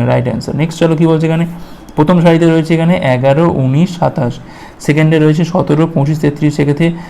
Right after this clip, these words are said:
থার্ডে কী হবে, এখানে দেখো আট বাড়ছে, এখানে দেখো এখানে আট বাড়ছে, এখানে দেখো আট বাড়ছে, এখানে দেখো এখানে আট বাড়ছে, এখানেও আট বাড়ছে, তাহলে এখানে নিশ্চয়ই আট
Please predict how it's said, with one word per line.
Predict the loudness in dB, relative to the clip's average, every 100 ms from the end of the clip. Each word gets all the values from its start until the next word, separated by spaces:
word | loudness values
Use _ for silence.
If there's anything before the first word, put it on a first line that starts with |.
| -16 -2
থার্ডে | 2 4 2
কী | 2 0
হবে, | -2 -6 -12 -20 -8 0 2
এখানে | 4 4
দেখো | 2 4 4
আট | 4 4
বাড়ছে, | 2 0 -4 -4 -4
এখানে | -2 0 0
দেখো | -2
এখানে | 0 -2 0 0
আট | 0 -2
বাড়ছে, | -6 -10 -18 -20 -14 -2
এখানে | 2 2
দেখো | 2 2 4 4
আট | 4 2
বাড়ছে, | 0 -2 -2
এখানে | 0 0
দেখো | 0
এখানে | 0 0 0 0
আট | 0
বাড়ছে, | -2 -4 -10 -14 -18 -18 -6
এখানেও | -2 2 2 4 2
আট | 2
বাড়ছে, | 2 0
তাহলে | -2 0
এখানে | 0 -2
নিশ্চয়ই | -2 2
আট | 2